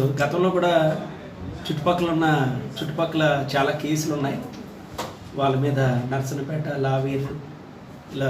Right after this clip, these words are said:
శ్రీకాకుళంలోని కొన్ని కేసులు ఉన్నాయి. వాళ్ళని మనం ఈరోజు వైఎస్ఆర్ జంక్షన్ దగ్గర ఒక రెండు క్రైమ్ వెహికల్స్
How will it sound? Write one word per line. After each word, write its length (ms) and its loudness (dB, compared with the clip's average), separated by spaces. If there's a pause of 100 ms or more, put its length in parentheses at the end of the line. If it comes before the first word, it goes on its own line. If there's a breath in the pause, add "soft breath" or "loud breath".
(100)
శ్రీకాకుళంలోని 720 -4 (120)
కొన్ని 220 -2
కేసులు 300 -2
ఉన్నాయి. 200 -4 (720)
వాళ్ళని 320 6
మనం 240 4
ఈరోజు 340 4 (840)
వైఎస్ఆర్ 400 4
జంక్షన్ 340 0
దగ్గర 240 2 (680)
ఒక 160 -4
రెండు 220 6
క్రైమ్ 260 8
వెహికల్స్ 320 2